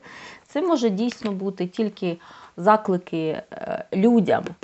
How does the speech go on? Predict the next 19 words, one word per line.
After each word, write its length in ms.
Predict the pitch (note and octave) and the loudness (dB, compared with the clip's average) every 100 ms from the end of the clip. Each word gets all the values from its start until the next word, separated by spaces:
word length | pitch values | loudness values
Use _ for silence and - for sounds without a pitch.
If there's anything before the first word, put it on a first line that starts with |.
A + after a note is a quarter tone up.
| - | -8
людям 380 | F#3+ G#3 F3 - - | -2 0 0 -2 -2
особисто 720 | G#3 G3+ A3 F#3 F3 - E3+ | -2 2 2 4 0 -2 -8
дбати 400 | E3 E3 D#3+ E3 | 0 2 2 -2
про 180 | E3 F#3+ | -4 -4
свою 400 | F#3 F3 D#3+ D#3 | -2 -2 -2 -2
безпеку, 640 | C#3+ D#3+ - C#4 D#4+ - | -2 -2 0 0 0 -2
да, 180 | F#3 A#3+ | 2 2
по 180 | B3 G#3+ | 4 4
рицарю. 460 | G#3+ G#3 - E3+ E3+ | 4 2 0 -2 -2
Тобто 260 | F3+ - F#3 | -8 -8 -4
це 200 | - D#4+ | 0 2
не 140 | B3+ | 4
про 180 | - G3+ | 6 6
владу, 360 | E3+ D3 - F3 | 6 2 -2 -6
це 160 | D4+ | -4
про 180 | D4+ G#3+ | 0 0
людей. 380 | F#3 E3+ - - - - - - _ - | 0 -2 -6 -8 -18 -20 -20 -20 _ -18
Е, 360 | - F#2+ - - | -10 -8 -6 -8
страшно, 720 | - - C#4 G4+ - E4 D#4 | -8 4 6 6 2 -4 -6